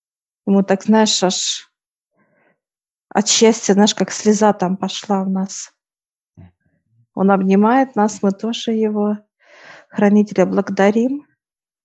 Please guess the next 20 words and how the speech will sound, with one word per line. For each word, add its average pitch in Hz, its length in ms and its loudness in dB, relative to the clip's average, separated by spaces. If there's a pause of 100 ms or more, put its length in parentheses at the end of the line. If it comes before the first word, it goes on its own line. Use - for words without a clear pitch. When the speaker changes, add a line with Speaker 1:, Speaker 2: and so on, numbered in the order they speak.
(3750)
Speaker 1:
<laughs> 233 380 4
Интересно, 214 540 4
знаешь, 226 240 0 (840)
на 220 180 4
этот 220 260 4
ключ, 285 520 4
э, - 200 -4 (520)
сундуки, 233 640 2
как, 214 260 -4
знаешь, 233 300 -2
как 220 180 -4
заиграли. 220 840 0 (720)
Мы 214 120 -4
с 214 60 -8
тобой, 226 380 0
э, - 160 -6
знаешь, 254 320 -4
идём 277 360 -2
мимо, 196 280 -2
Speaker 2:
Реагируют. 190 220 -4